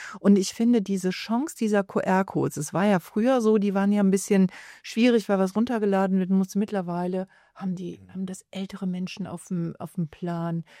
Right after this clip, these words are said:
Speaker 1: Ja, die kann man weiterentwickeln.
Speaker 2: Wobei wir das in München mal ausprobiert haben, das, äh, bei einer Plakataktion, da gibt's ja am Hauptbahnhof diese, diese, diese Displays und man darf dort keinen Q-R-Code, also wir durften keinen einbauen, weil die Angst <laughs> gehabt haben, dass die Leute beim Einscannen in die Gleise fliegen.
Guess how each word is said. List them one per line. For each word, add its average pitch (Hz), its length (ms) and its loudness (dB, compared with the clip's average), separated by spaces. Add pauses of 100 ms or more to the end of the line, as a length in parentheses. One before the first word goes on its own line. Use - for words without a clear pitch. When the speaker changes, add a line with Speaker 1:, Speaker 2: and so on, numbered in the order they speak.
(100)
Speaker 1:
Ja, 190 240 -4
die 196 120 -12
kann 190 180 -6
man 196 180 -2
weiterentwickeln. 170 960 -6
Speaker 2:
Wobei 107 220 10
wir 123 80 10
das 127 140 8
in 117 80 10
München 143 240 8
mal 123 100 6
ausprobiert 139 500 2
haben, 151 380 2
das, - 300 -2
äh, 104 180 2
bei 107 80 2
einer 107 140 2
Plakataktion, 131 720 0
da 120 60 4
gibt's 117 180 2
ja 113 100 2
am 104 120 2
Hauptbahnhof 120 420 4
diese, 104 420 4
diese, 98 300 2
diese 98 220 0
Displays 135 580 0
und 113 100 0
man 107 140 4
darf 98 240 2
dort - 180 -2
keinen 117 300 0
Q-R-Code, 147 560 0
also 98 140 0
wir 120 100 4
durften 131 320 -2
keinen 127 300 0
einbauen, 127 480 2
weil 101 160 6
die 110 100 0
Angst 110 320 0
<laughs> - 60 -14
gehabt - 280 -2
haben, 160 140 2
dass 135 160 0
die 170 120 -2
Leute 117 280 4
beim 104 180 2
Einscannen 120 400 2
in 127 80 2
die 107 80 -2
Gleise 104 340 2
fliegen. 92 380 -4